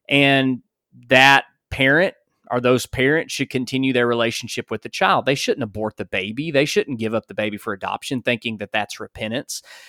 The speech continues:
In the same way, if someone has committed, uh, or has, has ended up in a marriage and it was conceived, that marriage, through adultery,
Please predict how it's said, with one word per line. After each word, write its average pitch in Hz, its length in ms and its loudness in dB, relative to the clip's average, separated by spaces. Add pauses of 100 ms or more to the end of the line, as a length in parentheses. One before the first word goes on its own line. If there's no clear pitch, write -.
(140)
In 170 120 0
the 156 80 6
same 143 280 4
way, 160 380 6
if 127 80 0
someone 160 380 2
has 139 200 -2
committed, 123 640 0 (560)
uh, 123 240 2
or 123 140 6
has, 120 240 2
has 120 360 2
ended 135 260 4
up 131 220 8
in 131 160 0
a 120 140 2
marriage 117 840 0 (100)
and 113 400 -2
it 120 100 0
was 120 160 0
conceived, 127 580 -2
that 117 180 0
marriage, 120 380 0
through 117 180 -2
adultery, 110 640 -2